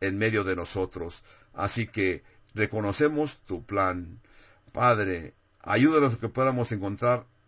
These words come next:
mucho, mucho más esperanza en tus palabras, que podamos interpretar correctamente la palabra escrita, que podamos encontrar y sentir esos ríos de agua viva y nos podamos sentir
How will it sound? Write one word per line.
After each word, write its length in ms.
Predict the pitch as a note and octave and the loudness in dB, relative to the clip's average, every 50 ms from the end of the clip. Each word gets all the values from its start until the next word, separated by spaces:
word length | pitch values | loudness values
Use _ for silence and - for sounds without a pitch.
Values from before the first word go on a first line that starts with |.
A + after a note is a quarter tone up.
| _ _ - | _ _ -6
mucho, 440 | A2 A#2+ D#3 E3+ D#3 - - A#2+ G2 | -4 0 0 0 0 0 -2 -4 -4
mucho 360 | F2+ A2+ C#3+ E3 C3 C#3 B2 | -2 -2 -2 -2 0 -2 -2
más 180 | B2 C3 A#2 A#2 | -2 -2 -2 -2
esperanza 720 | G#2+ - - G#2 G#2 C3 D#3+ E3+ D3+ - D3+ D3 D#3 - _ _ _ _ _ _ _ _ _ _ | -4 -4 -2 0 2 2 2 2 2 0 -4 -4 -6 -8 _ _ _ _ _ _ _ _ _ _
en 160 | - G2+ F#2+ - | -4 -4 -4 -4
tus 200 | - F#2+ - - | -6 -8 -8 -8
palabras, 680 | - F2+ F#2+ G2 G2 F#2 F#2+ F2 F#2 G2 - - - - - - - - - - _ _ _ _ _ | -6 -4 -2 -2 -2 -2 -4 -6 -6 -8 -8 -12 -14 -18 -20 -20 -20 -20 -20 -20 _ _ _ _ _
que 220 | - A2 G#2 - - _ _ - | 0 2 2 2 -2 _ _ -2
podamos 420 | - D#3 D#3 F3+ F3 E3+ D3+ - | 2 4 4 4 4 2 0 0
interpretar 600 | C3+ A#2+ A#2+ B2 A#2 F#2+ A#2 A2 - C3 C#3 B2 - | 0 0 0 0 -2 -2 -2 -2 0 0 0 -2 -2
correctamente 960 | G2+ A2+ G#2+ A2 G#2 - - F#2+ G2+ D3 F3+ F#3 - F3 F3 F3+ F3+ - - _ _ _ _ _ _ _ | -2 -2 -2 -2 -2 -2 -4 -2 0 0 0 0 0 -2 -2 -2 -2 -4 -8 _ _ _ _ _ _ _
la 220 | - G2 G#2+ G2+ - | -8 -6 -6 -6 -4
palabra 360 | G#2+ A2 B2 C3 B2 A#2+ A2+ | -2 0 2 2 2 2 0
escrita, 640 | G#2 - - - - E3 F#3+ G3+ - - E3 D#3+ - | 0 -2 -4 -4 -2 -2 -2 -2 -2 -2 -2 -2 -2
que 120 | - A2+ | -2 -4
podamos 460 | - - C#3 C#3+ D3 C#3 C3+ B2 - | 0 0 2 2 2 2 0 -2 -2
encontrar 500 | A#2+ G#2+ G2+ - G#2 G#2 - B2+ C3 C3+ | -4 -4 -4 -6 -8 -6 -2 0 0 2
y 40 | A#2+ | 2
sentir 580 | G#2 G#2+ F#2+ F2+ - - C3 B2 A2 F2+ E2 - - - - - - - _ - - | 0 0 -2 -2 -2 0 0 0 0 -2 -6 -14 -20 -20 -20 -20 -20 -20 _ -2 0
esos 460 | A#2+ A#2+ - - A#2+ A2+ A#2 A#2 F#2 | 2 2 2 2 0 0 -2 -4 -4
ríos 360 | G#2+ B2+ C3 A#2+ A2 G2+ - | -2 0 0 0 0 0 -2
de 120 | G#2 G2+ | -2 0
agua 280 | G#2 A2+ A2+ A2 G#2+ G2 | 0 0 0 0 -2 -2
viva 280 | A2+ B2 A#2+ A2+ G#2 G2+ | -2 -2 -2 0 -2 -2
y 80 | G2 | -2
nos 140 | G2 F#2+ F#2 | -2 -4 -4
podamos 380 | - A#2+ B2+ B2 A#2+ A2+ G#2 - | -4 -2 -2 -2 -2 -4 -4 -6
sentir 460 | G#2 F2+ F#2 - A#2+ A#2+ A#2+ G#2+ | -6 -8 -6 -6 -4 -4 -4 -6